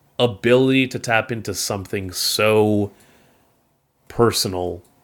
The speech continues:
will affect other people, regardless of the intent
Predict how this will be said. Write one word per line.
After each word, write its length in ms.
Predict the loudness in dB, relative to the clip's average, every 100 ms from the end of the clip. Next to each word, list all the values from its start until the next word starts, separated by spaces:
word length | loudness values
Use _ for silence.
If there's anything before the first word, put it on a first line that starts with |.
| _
will 340 | 0 2 4 2
affect 320 | 0 -2 -2
other 180 | -6 -6
people, 540 | -10 -12 -10 -12 -12 -12
regardless 720 | -4 -4 0 0 2 0 -4 -6
of 240 | -8 -10 -18 -14
the 180 | -6 -4
intent 480 | -2 -2 -2 -6